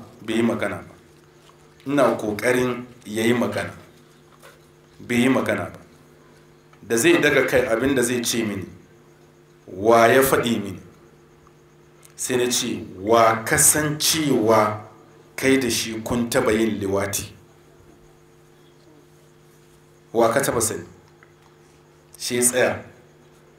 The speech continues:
Ya yi ƙawaici haka, ina ƙoƙarin ya yi magana.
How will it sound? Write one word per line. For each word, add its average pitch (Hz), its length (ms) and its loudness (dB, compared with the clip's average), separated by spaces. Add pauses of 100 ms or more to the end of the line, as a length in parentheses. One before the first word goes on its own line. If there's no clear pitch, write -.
(340)
Ya 123 120 0
yi 135 100 0
ƙawaici 151 500 0
haka, 151 320 -4
ina 165 320 0
ƙoƙarin 147 540 -2
ya 127 80 2
yi 131 60 0
magana. 107 460 -4